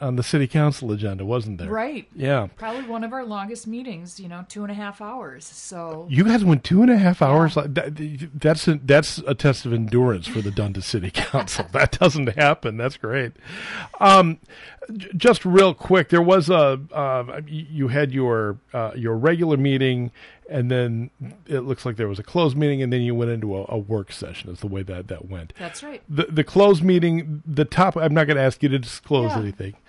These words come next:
Speaker 1: The topic of the closed meeting, though, was to, uh, uh, purchase the, uh, the property at, is at three fifteen Railway Street North. Which one, which property are we talking about there?
Speaker 2: Yep, it is, um, it wa-,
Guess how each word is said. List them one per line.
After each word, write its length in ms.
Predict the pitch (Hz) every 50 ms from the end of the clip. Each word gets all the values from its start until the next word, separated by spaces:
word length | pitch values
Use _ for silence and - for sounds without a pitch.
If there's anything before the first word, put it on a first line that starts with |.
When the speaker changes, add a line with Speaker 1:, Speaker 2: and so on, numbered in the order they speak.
| - - - _ - -
Speaker 1:
The 60 | 123
topic 420 | - - 175 185 175 - 180 160
of 80 | 160 147
the 80 | 147
closed 300 | - - 151 139 127 107
meeting, 220 | 127 135 131 127 127
though, 100 | 123 117
was 300 | 117 113 117 113 107 - -
to, 300 | - - 123 117 113 117
uh, 960 | 113 107 107 107 107 104 107 107 107 107 104 104 101 98 98 104 104 101 92 - -
uh, 140 | 135 117 113
purchase 480 | - - 139 135 - - 135 117 - -
the, 420 | _ 131 120 120 120 120 120 117
uh, 320 | 110 110 110 110 110 110
the 100 | 113 117 110
property 400 | - 139 135 123 123 135 131 120
at, 120 | 113 110 - _ _ _ _ _ -
is 140 | - -
at 80 | 123 113
three 220 | - - 165 175
fifteen 680 | - 190 165 - - 175 170 165 156 151 147 147 147 147 -
Railway 420 | - 135 139 143 147 147 147 147 147
Street 300 | - - 151 143 135 135
North. 220 | 139 127 123 107
Which 240 | 123 135 131 - -
one, 180 | 156 143 135 127 135
which 200 | 143 135 - -
property 420 | - - 135 127 - 127 120 117
are 80 | 113 110
we 80 | 110 101
talking 340 | - 107 101 - - 107 -
about 140 | - - - _
there? 100 | - - 285
Speaker 2:
Yep, 240 | 311 339 339 - _
it 160 | - 254 247
is, 320 | 269 247 240 226 214 214 - -
um, 440 | 220 220 202 202 196 190 190 190 - _ _ _ _ _
it 120 | 254 269
wa-, 140 | 240 262 247